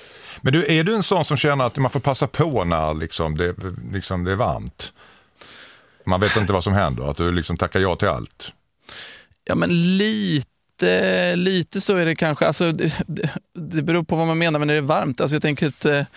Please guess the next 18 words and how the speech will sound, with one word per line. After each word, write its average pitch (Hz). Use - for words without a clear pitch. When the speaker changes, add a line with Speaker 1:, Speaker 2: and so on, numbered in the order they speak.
Speaker 2:
om -
man 160
med, 156
med 151
när 151
det 147
är 143
varmt 143
menar 139
livet, 147
så -
är, 143
så 143
är 135
svaret -
ja. 123
Alltså, 143
man, 147